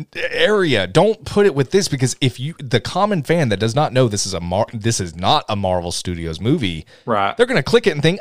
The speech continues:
Speaker 1: "Oh, Fantastic Four," and see a horrible movie and think, "What
Speaker 2: It's
Speaker 1: the heck?"
Speaker 2: so
Speaker 1: It's,
Speaker 2: bad.
Speaker 1: it's
Speaker 2: I didn't
Speaker 1: horrible.
Speaker 2: watch it when it launched.
Speaker 1: Fan
Speaker 2: or
Speaker 1: four
Speaker 2: when it
Speaker 1: stick.
Speaker 2: launched.
Speaker 1: Fan four
Speaker 2: Like,
Speaker 1: stick.
Speaker 2: it's a product.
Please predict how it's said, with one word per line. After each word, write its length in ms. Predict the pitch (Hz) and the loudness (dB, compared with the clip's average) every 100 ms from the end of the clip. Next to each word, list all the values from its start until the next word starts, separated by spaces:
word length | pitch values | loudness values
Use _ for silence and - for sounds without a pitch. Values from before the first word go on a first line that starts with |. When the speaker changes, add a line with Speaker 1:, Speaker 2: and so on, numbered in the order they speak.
| - | 0
Speaker 1:
"Oh, 160 | 554 370 | 2 4
Fantastic 460 | 254 262 254 240 190 | 2 4 2 2 2
Four," 180 | 220 151 | 2 2
and 100 | 139 | 0
see 120 | 135 | 0
a 60 | 82 | -2
horrible 540 | - - 233 202 127 | -2 4 6 6 4
movie 480 | 117 165 202 120 113 | 4 2 4 2 2
and 200 | 113 120 | 0 0
think, 220 | 139 123 | 0 0
"What 100 | 98 | 2
Speaker 2:
It's 100 | 139 | 2
Speaker 1:
the 80 | 95 | 2
heck?" 200 | 110 117 | 2 0
Speaker 2:
so 540 | - 165 170 160 143 117 120 - | -4 -6 -2 0 0 -2 -8 0
Speaker 1:
It's, 180 | 127 165 | 0 2
Speaker 2:
bad. 180 | 170 139 | 2 2
Speaker 1:
it's 80 | |
Speaker 2:
I 60 | - 156 | 4 4
didn't 40 | |
Speaker 1:
horrible. 220 | 196 147 | 4 4
Speaker 2:
watch 200 | 151 151 | 4 4
it 80 | 147 | 0
when 100 | 135 | 0
it 80 | 123 - | -2 0
launched. 420 | 113 135 139 - | 2 4 0 0
Speaker 1:
Fan 220 | 127 123 | 2 4
Speaker 2:
or 80 | 120 | 6
Speaker 1:
four 80 | 123 | 6
Speaker 2:
when 60 | 117 | 6
it 20 | |
Speaker 1:
stick. 320 | - 101 - | 4 0 0
Speaker 2:
launched. 440 | 101 101 98 - - | 0 2 0 -2 0
Speaker 1:
Fan 220 | 110 107 | 0 0
four 160 | 107 101 | 0 0
Speaker 2:
Like, 80 | |
Speaker 1:
stick. 160 | - 101 | 0 -4
Speaker 2:
it's 80 | - | -4
a 60 | 98 | -2
product. 500 | 107 101 101 - | 0 0 0 -8